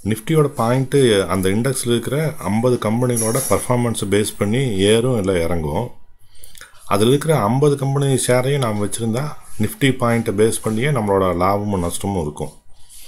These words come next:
அந்த இண்டெக்ஸில் இல்லாத கம்பெனி ஷேர் வாங்கியிருந்தா, அதை விட அதிகமாகவோ இல்ல அதை விட கம்மியாகவோ நமக்கு ரிட்டர்ன்ஸ் வரும்.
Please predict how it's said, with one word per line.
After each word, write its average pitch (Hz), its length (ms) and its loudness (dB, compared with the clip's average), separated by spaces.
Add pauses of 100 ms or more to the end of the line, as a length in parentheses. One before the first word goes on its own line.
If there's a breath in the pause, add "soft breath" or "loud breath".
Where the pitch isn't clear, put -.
(360 loud breath)
அந்த 104 200 0
இண்டெக்ஸில் 135 380 0
இல்லாத 123 300 2
கம்பெனி 107 440 -2
ஷேர் 101 180 0
வாங்கியிருந்தா, 90 500 -2 (640 loud breath)
அதை 98 240 0
விட 120 160 2
அதிகமாகவோ 113 640 0
இல்ல 123 140 2
அதை 95 200 4
விட 101 200 0
கம்மியாகவோ 101 920 0
நமக்கு 92 340 0
ரிட்டர்ன்ஸ் 87 340 -2
வரும். 76 240 -2